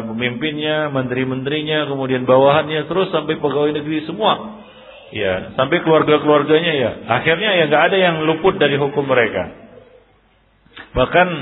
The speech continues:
ya, dikatakan bahwa hampir saja diri mereka pun nggak luput dari hukum ini. Ya,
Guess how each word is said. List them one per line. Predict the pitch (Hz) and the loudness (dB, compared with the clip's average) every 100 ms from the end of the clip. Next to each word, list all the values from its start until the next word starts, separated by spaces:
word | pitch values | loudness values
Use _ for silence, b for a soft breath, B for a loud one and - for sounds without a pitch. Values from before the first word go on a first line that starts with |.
| 123 - - _ _ - - | -10 -18 -20 _ _ -18 0
ya, | 107 110 117 | 4 4 2
dikatakan | 120 147 160 175 175 156 | 2 4 4 2 0 4
bahwa | 147 151 160 | 4 4 4
hampir | 160 156 151 156 | 2 0 -2 0
saja | 151 147 196 - - | 0 2 2 0 0
diri | 165 170 | 0 0
mereka | 165 160 160 170 | 0 0 2 0
pun | 220 | 0
nggak | 175 156 | 2 2
luput | 160 156 165 | 2 2 2
dari | 156 151 | 2 0
hukum | 151 151 143 | 0 -2 -2
ini. | 131 107 92 - - - - _ _ _ _ _ _ _ _ - | -4 -6 -8 -16 -18 -20 -20 _ _ _ _ _ _ _ _ 0
Ya, | 127 160 | 2 2